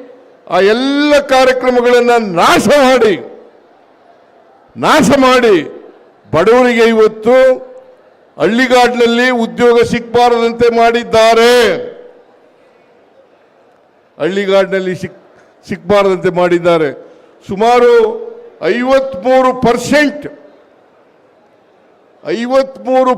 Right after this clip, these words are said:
ಪರ್ಸೆಂಟ್ ಮಹಿಳೆಯರು ಈ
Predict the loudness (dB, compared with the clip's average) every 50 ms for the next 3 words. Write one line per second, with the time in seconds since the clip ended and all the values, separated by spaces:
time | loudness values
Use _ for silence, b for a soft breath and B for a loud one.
0 | 0 0 0 0 0 -2 0 2 2 2 2 0 -4 -10 -16 -18 -20 -20 -20 -20
1 | _ _ _ _ _ _ _ _ _ _ _ -6 -4 -2 -2 0 2 2 4 4
2 | 4 4 4 4 4 2 2 0 -4 -8 -14 -16 -20 -20 -20 -20 -20 _ _ _
3 | _ _ _ _ _ _ _ _ _ _ _ _ _ _ _ _ _ _ -12 -8
4 | -8